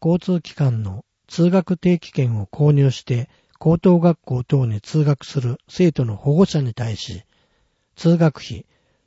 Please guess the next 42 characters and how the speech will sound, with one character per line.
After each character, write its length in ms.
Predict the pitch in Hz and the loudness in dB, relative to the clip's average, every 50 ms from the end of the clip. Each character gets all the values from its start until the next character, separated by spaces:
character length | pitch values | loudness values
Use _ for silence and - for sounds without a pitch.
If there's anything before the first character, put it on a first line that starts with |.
| _ _ _ | _ _ _
特 200 | - 135 - _ | -4 -4 -4 _
急 220 | - - 151 151 | 0 2 2 4
料 220 | 139 147 139 120 | 6 4 2 2
金 240 | - - 110 98 95 | 0 -6 -8 -8 -6
除 240 | 95 104 98 104 110 | -8 -8 -6 -6 -8
く 200 | _ - - - _ _ _ _ _ _ _ - | _ -10 -18 -18 _ _ _ _ _ _ _ 0
の 200 | 156 147 139 139 | 2 4 4 4
一 220 | 131 - - 185 | 4 4 2 2
部 140 | 151 123 107 | 2 0 -4
を 160 | 95 113 - _ _ | -4 -6 -12 _ _
補 160 | _ - 170 | _ 0 2
助 140 | 147 135 - | 2 2 0
す 120 | - - | 0 -8
る 140 | 120 - 107 | -10 -10 -12
制 240 | - - 143 123 110 | -4 -2 -2 -2 -2
度 140 | 101 101 | -4 -8
で 120 | 87 101 90 | -10 -12 -14
す。 280 | - - - - _ _ _ _ _ _ _ _ _ _ _ _ _ _ _ _ _ _ _ _ _ _ _ _ _ _ _ _ _ _ _ _ | -16 -18 -20 -20 _ _ _ _ _ _ _ _ _ _ _ _ _ _ _ _ _ _ _ _ _ _ _ _ _ _ _ _ _ _ _ _
補 120 | - 156 | -2 2
助 140 | 143 165 196 | 2 2 2
対 240 | - - 175 170 156 | 2 2 2 2 2
象 220 | - - 147 117 | 2 0 -2 -2
者。 260 | - - - 95 - _ _ _ _ _ _ _ _ _ _ _ _ _ _ _ _ _ _ _ | -2 -8 -12 -14 -14 _ _ _ _ _ _ _ _ _ _ _ _ _ _ _ _ _ _ _
次 260 | - - 165 165 196 | -4 -2 0 2 2
の 180 | 180 143 127 147 _ | 2 2 -2 -4 _
す 180 | - - 214 | -6 -4 0
べ 120 | 190 185 170 | 0 0 0
て 120 | - 151 | 2 0
を 100 | 135 127 | 0 2
満 140 | 127 127 123 | 0 -2 0
た 140 | - 151 139 | 0 0 -2
す 160 | - - 151 | 0 -4 -10
保 180 | - - 151 135 | -4 -2 0 0
護 100 | 151 147 | 0 0
者 200 | - - 123 98 | -2 -2 -6 -6
を 160 | 104 - _ _ | -8 -12 _ _
対 200 | - 131 135 120 | -2 -2 -2 -2
象 200 | - - 127 120 | -2 -4 -4 -4
と 140 | - 123 | -4 -8
し 140 | 104 - - | -8 -6 -8
ま 160 | 110 98 90 | -8 -10 -10
す。 200 | - - - _ | -14 -18 -20 _